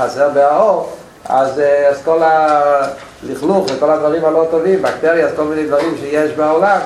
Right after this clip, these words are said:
נדבקים על הגוף שלו, וזה סכנה. ומילא האור, התפקיד של האור זה להבדיל, להיות כאילו מוגן ומבדיל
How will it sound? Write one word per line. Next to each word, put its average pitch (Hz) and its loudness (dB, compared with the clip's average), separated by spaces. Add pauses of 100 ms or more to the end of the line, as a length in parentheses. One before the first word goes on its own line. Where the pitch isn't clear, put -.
(420)
נדבקים 147 -2
על 170 2
הגוף 135 -2
שלו, 165 0
וזה 165 -2
סכנה. 175 0 (680)
ומילא 170 0
האור, 175 2 (120)
התפקיד 156 -4
של 180 -2
האור 190 2
זה 180 -2
להבדיל, 160 0 (120)
להיות 170 0
כאילו 165 -6
מוגן 180 -2
ומבדיל 180 0